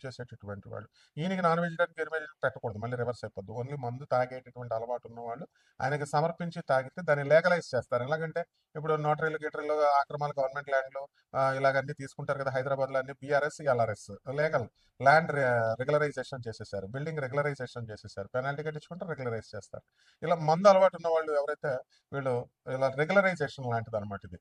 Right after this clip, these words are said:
శుక్రాచార్యులు వారు ఏం చేస్తారంటే, "ఆ పోన్లే పాపం అడుగుతున్నాడని." ఇది మందు అలవాటు ఉన్న వాళ్ళు మాత్రమే సుమా, మిగతా వాళ్ళు చేయకండి. ఆ తర్వాత ఇకపోతే ఈ యొక్క, ఆ, తోటకూర కల్లోకి వచ్చిన, గోంగూర కల్లోకి వచ్చిన మీకు కష్టాలన్నీ కూడా తొలగిపోతున్నట్లు లెక్క.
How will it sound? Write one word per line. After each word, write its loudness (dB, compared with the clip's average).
శుక్రాచార్యులు -2
వారు -2
ఏం -6
చేస్తారంటే, -8
"ఆ -2
పోన్లే -8
పాపం -8
అడుగుతున్నాడని." -12
ఇది -4
మందు 6
అలవాటు 10
ఉన్న -4
వాళ్ళు 4
మాత్రమే 0
సుమా, -2
మిగతా 0
వాళ్ళు 0
చేయకండి. -10
ఆ 6
తర్వాత -4
ఇకపోతే -2
ఈ -6
యొక్క, 0
ఆ, 6
తోటకూర 4
కల్లోకి 0
వచ్చిన, -10
గోంగూర 0
కల్లోకి -2
వచ్చిన -14
మీకు -14
కష్టాలన్నీ -2
కూడా -14
తొలగిపోతున్నట్లు -12
లెక్క. -16